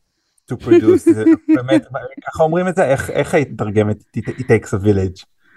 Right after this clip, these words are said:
Speaker 1: זה
Speaker 2: אה,
Speaker 1: לוקח, זה פשוט,
Speaker 2: אה,
Speaker 1: יש מסה של בני אדם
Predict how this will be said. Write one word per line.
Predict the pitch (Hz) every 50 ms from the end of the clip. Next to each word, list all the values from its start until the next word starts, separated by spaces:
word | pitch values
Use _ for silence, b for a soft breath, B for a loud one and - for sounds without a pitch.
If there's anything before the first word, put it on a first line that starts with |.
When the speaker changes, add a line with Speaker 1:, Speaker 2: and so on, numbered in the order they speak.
| b b b b b b b b -
Speaker 1:
זה | - 131
Speaker 2:
אה, | 131
Speaker 1:
לוקח, | 139 - 190 - 170 160 -
זה | 139 117 110 135 - -
פשוט, | - - - 160 170 170
Speaker 2:
אה, | 170 - - - 143 143 143
Speaker 1:
יש | 135 - - - _ _ -
מסה | 135 135 139 170 170 - - 196
של | - - 165
בני | 139 - 156 160 156
אדם | 147 131 131 123 117 104